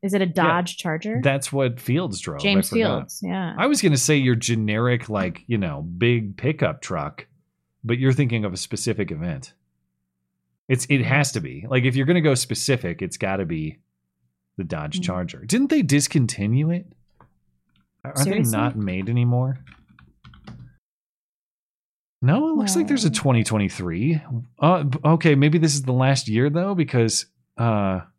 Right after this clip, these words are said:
Speaker 2: yeah, the twenty twenty-three model will be the last for the current generation of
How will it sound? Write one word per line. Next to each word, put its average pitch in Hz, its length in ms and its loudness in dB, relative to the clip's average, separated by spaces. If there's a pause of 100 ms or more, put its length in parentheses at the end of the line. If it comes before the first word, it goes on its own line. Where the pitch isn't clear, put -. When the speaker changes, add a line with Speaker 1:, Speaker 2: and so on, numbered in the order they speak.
(120)
Speaker 2:
yeah, 156 240 4
the 139 140 2
twenty 175 300 2
twenty-three 156 420 2
model 131 420 4
will 127 300 4
be 135 180 4
the 120 120 2
last 113 600 0 (480)
for 120 100 -2
the 113 80 0
current 131 380 0
generation 113 560 0
of 92 140 -6